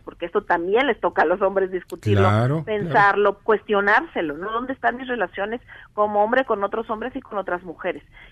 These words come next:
Speaker 1: Y creo que esto tiene mucho que ver, Víctor, con todas las, todos los frentes que están involucrados y que efectivamente, hoy me preguntaban, "¿Por qué no el ocho? ¿Por qué no el nueve?". No, porque nosotras lo que estamos es sumando a una serie de esfuerzos,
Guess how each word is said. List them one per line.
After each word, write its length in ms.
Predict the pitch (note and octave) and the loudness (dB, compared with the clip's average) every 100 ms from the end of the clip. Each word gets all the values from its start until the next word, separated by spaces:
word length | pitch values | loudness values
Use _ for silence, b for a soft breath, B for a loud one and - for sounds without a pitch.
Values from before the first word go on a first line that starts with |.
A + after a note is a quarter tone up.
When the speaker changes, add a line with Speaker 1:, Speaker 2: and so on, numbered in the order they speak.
| B | B
Speaker 1:
Y 80 | |
creo 160 | A3 C#4 | 0 0
que 100 | C#4+ | 0
esto 180 | C#4+ C#4+ | -4 -6
tiene 240 | C4+ C4 | -4 -4
mucho 260 | C4 C4 C4 | -4 -6 -8
que 140 | B3+ | -6
ver, 180 | A3 G#3+ | -2 -2
Víctor, 380 | A3 A3 A#3 A3+ | -4 -12 -10 -8
con 160 | G#3+ G#3+ | -8 -10
todas 400 | - B3+ C4 C4+ | -8 0 0 0
las, 160 | A3+ - - _ _ - | -4 -6 -20 _ _ -8
todos 260 | B3+ C#4 C4+ | -4 -4 -2
los 140 | A#3+ - | -4 -4
frentes 380 | - A#3+ B3 B3 | 2 2 2 -6
que 80 | - | -10
están 240 | - G#3 | -8 -6
involucrados 640 | A3 A3 F3 D#3+ E3+ E3 C#4+ _ b b b | -4 -2 -2 0 0 0 -2 _ b b b
y 120 | G#3+ | -2
que 120 | A3+ | 0
efectivamente, 960 | G#3+ G#3+ G3+ _ C4+ D#4 C4+ G#3+ G#3+ A#3 G#3+ - | 0 -2 -6 _ -4 -2 -2 -4 -4 -2 -2 -2
hoy 200 | - G#3+ | -2 0
me 100 | A3 | 0
preguntaban, 480 | G#3 G3 F#3+ F#3 F#3 | 0 0 2 2 2
"¿Por 160 | G3 - | -2 -2
qué 100 | B3+ | 0
no 120 | C4 | 2
el 100 | C4 | 4
ocho? 380 | A3 G#3+ E3 - | 2 0 -8 -8
¿Por 120 | F3+ | -10
qué 80 | F#3 | -6
no 120 | A#3 | -2
el 100 | A#3 | -2
nueve?". 280 | A3 G3 D#3 - B B B - | 0 0 0 -6 B B B -2
No, 200 | C4+ C#4 | 2 2
porque 220 | A#3 A#3+ | 0 -4
nosotras 380 | A3+ B3 C4+ C4+ | -6 -4 -4 -2
lo 100 | B3 | -4
que 60 | |
estamos 260 | - A#3+ B3+ | -4 -6 -6
es 80 | B3 - | -8 -10
sumando 800 | - A#3+ A#3+ C4 C#4 C#4 G3+ A#3 - | -6 -4 0 2 2 0 0 0 -2
a 80 | G#3 | -4
una 280 | B3 B3 - | -2 -4 -4
serie 280 | D4+ F#4+ | -4 -2
de 80 | A3+ | -2
esfuerzos, 540 | E3+ - G3+ F#3 G3 | -2 -4 -2 -2 -6